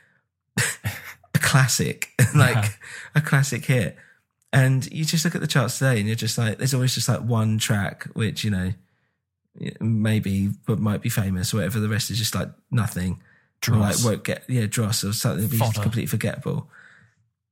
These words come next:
Speaker 1: You know, but then I say that and I think of things like, you know, in the sixties, you know, when people think of, like, uh, well, in the seventies as well, but it's like,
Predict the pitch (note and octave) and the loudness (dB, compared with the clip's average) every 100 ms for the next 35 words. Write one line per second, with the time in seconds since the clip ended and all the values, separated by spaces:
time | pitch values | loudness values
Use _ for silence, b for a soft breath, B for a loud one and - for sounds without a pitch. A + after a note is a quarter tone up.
0 | _ E3 E3 B2 A2 C3+ C#3+ D3 D3+ C#3+ | _ 2 4 2 0 0 2 4 2 2
1 | A2+ - A#2 A#2 A2+ A2 - G#2 G#2 G#2 | 2 0 2 2 2 0 -2 -2 0 -2
2 | G2 G2 F#2+ - G2+ - - - - - | -4 -4 -6 -6 -6 -8 -14 -14 -8 2
3 | B2 A#2+ - D#3 - D#2 - G#2+ - - | 4 4 2 0 -2 -6 -4 -4 -6 -10
4 | b b b b _ - B2 G2+ A2 B2 | b b b b _ -2 2 2 2 2
5 | A2 A2 A#2 G#2 F#2+ G#2+ G#2+ G2 G2 - | 0 0 0 0 0 -2 -2 -2 -2 -4
6 | - - - - A2 D3+ - D3 F#2 A#2+ | -12 -10 -8 -4 -4 -4 -2 0 2 0
7 | - G#2 G2+ D#2+ F#2+ A2+ G#2 F#2+ - - | 0 -2 -2 -4 -4 -2 -2 -2 -4 -2
8 | A2 | -2